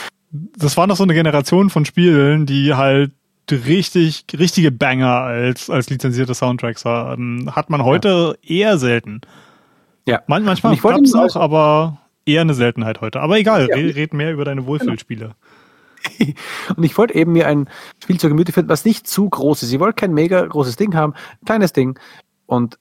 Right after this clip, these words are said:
Speaker 2: ich kam über ein Spiel, das nennt, nennt sich Art of Rally. Und irgendwie hat's mich gekitzelt. Ich hab's nicht sofort zugegriffen, aber dachte ich mir, „Ach, scheiß drauf, probier's aus. Du hast die Kohle grad dafür, ist nicht super mega teuer,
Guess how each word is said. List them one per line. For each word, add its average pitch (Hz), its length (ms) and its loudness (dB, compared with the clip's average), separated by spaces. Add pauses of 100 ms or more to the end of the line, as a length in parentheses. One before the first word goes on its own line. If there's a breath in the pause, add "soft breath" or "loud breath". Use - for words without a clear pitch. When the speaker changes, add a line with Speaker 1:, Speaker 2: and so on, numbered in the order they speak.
Speaker 2:
ich - 180 -10
kam 233 340 0
über 147 220 2
ein 120 120 -2
Spiel, 190 240 -4
das 180 160 0
nennt, 147 220 -2
nennt 135 200 0
sich - 280 -6 (100)
Art 156 420 -2 (180)
of 127 180 -2
Rally. 101 360 0 (800 loud breath)
Und 147 340 -2 (120)
irgendwie 254 300 4
hat's 170 180 0
mich 127 80 -14
gekitzelt. 170 600 -2
Ich - 300 -10 (340)
hab's - 260 -2
nicht 160 120 0
sofort 196 380 -2
zugegriffen, 156 580 0
aber 139 160 2
dachte 147 260 0
ich 135 60 -2
mir, 139 220 0
„Ach, 131 340 0 (260)
scheiß 104 240 -6
drauf, 90 280 -4 (320)
probier's 110 300 -2
aus. - 300 -14
Du 120 100 -8
hast 113 140 -2
die 104 80 -8
Kohle 143 300 2
grad 127 200 0
dafür, 117 320 0
ist 101 100 -10
nicht 107 140 -2
super 117 180 -6
mega 95 220 -10
teuer, 110 360 0